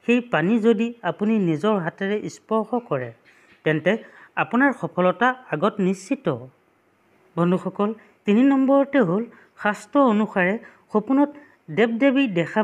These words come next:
মানে ইয়াক অতি শুভ হিচাপে মনা হয়। সপোনত যদি দেৱ দেৱী দেখে আৰু দেখোঁতাজনৰ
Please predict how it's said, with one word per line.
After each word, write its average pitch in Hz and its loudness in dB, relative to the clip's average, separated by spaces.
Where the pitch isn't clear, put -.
মানে 175 2
ইয়াক 240 0
অতি 214 -4
শুভ 160 -2
হিচাপে 226 -6
মনা 202 0
হয়। 123 -8
সপোনত 226 0
যদি 226 2
দেৱ 226 2
দেৱী 269 2
দেখে 185 -2
আৰু 180 2
দেখোঁতাজনৰ 240 0